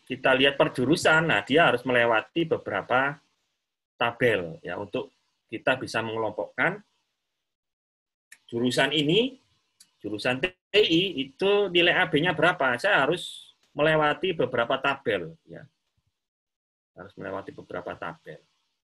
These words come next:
Kalau yang tadi kan simple ya. Cukup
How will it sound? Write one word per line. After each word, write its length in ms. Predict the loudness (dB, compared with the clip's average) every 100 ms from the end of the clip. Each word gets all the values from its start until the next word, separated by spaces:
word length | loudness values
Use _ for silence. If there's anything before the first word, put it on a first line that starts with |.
| _ _ _ _ _ -8
Kalau 160 | -2 0
yang 160 | 0
tadi 240 | 0 0 -2
kan 80 |
simple 400 | -2 -2 2 0
ya. 100 | 0 -6 -14 _ _ _ _ _ _ _ -8
Cukup 500 | -8 -4 -2 -4